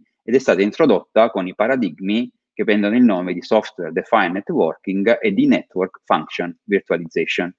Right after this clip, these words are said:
Vista così, potrebbe veramente sembrare un innocuo aspetto tecnico per addetti ai lavori,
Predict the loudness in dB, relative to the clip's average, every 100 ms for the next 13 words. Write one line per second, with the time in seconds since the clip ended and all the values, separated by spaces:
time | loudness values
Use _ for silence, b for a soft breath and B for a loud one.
0 | _ _ _ _ _ _ _ _ _ _
1 | _ _ _ _ _ _ _ -2 0 4
2 | 4 4 8 8 6 0 -18 -4 2 4
3 | 4 4 4 4 2 0 -4 0 2 2
4 | 0 -4 -4 -2 -2 -2 -6 -6 -4 -2
5 | -2 -4 -2 -2 -2 -8 -4 -4 -2 -2
6 | -2 -4 -6 -10 -14 -10 -8 -6 -4 -6
7 | -6 -8